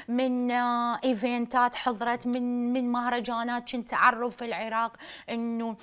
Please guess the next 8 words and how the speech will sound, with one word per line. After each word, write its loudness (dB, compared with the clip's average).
شوفوا -4
شلون -2
أكو -4
وجوه 0
حلوة، 0
شلون -4
ناس -4
يعني -4